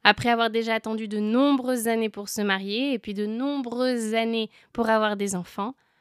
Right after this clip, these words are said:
ils sont invités à se séparer pendant dix ans. Comme pour que chacun puisse retrouver sa place individuelle, son moi unique, loin de l'influence que peut avoir le couple.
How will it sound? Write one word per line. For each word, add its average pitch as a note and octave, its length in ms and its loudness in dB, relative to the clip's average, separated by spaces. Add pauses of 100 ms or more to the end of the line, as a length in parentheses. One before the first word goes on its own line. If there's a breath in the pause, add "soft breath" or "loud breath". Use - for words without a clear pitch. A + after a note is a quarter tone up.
(320)
ils G#3+ 60 -8
sont - 140 0
invités G#3 260 -2
à B3+ 60 -2
se - 120 -10
séparer F#3 600 -12 (520)
pendant F3+ 240 -2
dix F#3 500 -4
ans. F#3 100 -12 (1120)
Comme C4+ 180 10
pour C#4 180 -2
que A#3 120 0
chacun C4 460 0
puisse A#3 220 -6
retrouver B3 420 -6
sa A#3 160 -4
place G#3 520 -8
individuelle, G#3 800 -4 (460)
son - 220 4
moi A#3 340 4
unique, A3+ 560 0 (360)
loin A#3+ 280 6
de A#3+ 100 4
l'influence A3+ 540 0
que A3+ 100 -4
peut G#3 160 -6
avoir G#3 260 -2
le G#3 120 -4
couple. - 420 -12